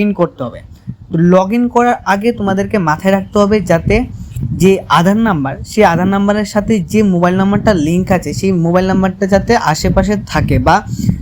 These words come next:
তুমি যে মোবাইল দিয়ে করছো ওই মোবাইলে যাতে থাকে, আহ, for ওটিপি। ঠিক আছে, ওটিপির জন্য আধার কার্ডের সাথে তোমাদের যে মোবাইল নাম্বারটা, সেই মোবাইল নাম্বারটা যাতে হাতের কাছে থাকে, কারণ ওটিপি আসবে, ওটিপিটা তোমাদেরকে এখানে বসাতে হবে।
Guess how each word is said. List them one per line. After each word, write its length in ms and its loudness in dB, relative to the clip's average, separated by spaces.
তুমি 180 4
যে 180 2
মোবাইল 340 0
দিয়ে 120 0
করছো 280 -2
ওই 180 2
মোবাইলে 360 0
যাতে 200 -4
থাকে, 340 0
আহ, 400 2
for 140 4
ওটিপি। 440 0
ঠিক 100 0
আছে, 140 0
ওটিপির 540 2
জন্য 340 0
আধার 280 4
কার্ডের 240 0
সাথে 280 0
তোমাদের 420 0
যে 80 -2
মোবাইল 340 0
নাম্বারটা, 420 0
সেই 140 0
মোবাইল 300 2
নাম্বারটা 340 0
যাতে 300 0
হাতের 300 0
কাছে 200 0
থাকে, 280 0
কারণ 380 2
ওটিপি 400 2
আসবে, 240 2
ওটিপিটা 540 -2
তোমাদেরকে 440 -2
এখানে 220 0
বসাতে 420 -2
হবে। 200 -2